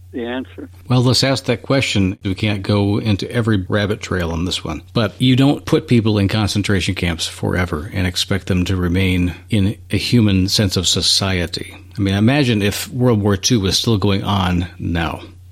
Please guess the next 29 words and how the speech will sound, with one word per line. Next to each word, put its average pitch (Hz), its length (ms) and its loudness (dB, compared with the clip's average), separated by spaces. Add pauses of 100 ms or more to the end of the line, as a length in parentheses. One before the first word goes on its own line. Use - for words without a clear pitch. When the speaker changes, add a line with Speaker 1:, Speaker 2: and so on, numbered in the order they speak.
Speaker 2:
If 98 140 -2
there 98 120 2
were 92 80 0
still 117 180 0
concentration 104 640 0
camps 90 300 0
that - 120 -4
were 101 60 0
not 98 160 -2
being 95 200 -2
liberated 87 480 0
and - 80 -4
people 101 160 0
were 90 100 0
still 113 260 0
being 92 180 2
rounded 95 360 0
up 90 200 -2
and 90 80 -4
being 85 160 -2
pushed - 360 0
there 90 240 0
and 85 160 -2
being 92 160 0
called 92 300 -2
other 95 300 0
all 85 140 -4
the 85 80 -6
time. 82 340 -6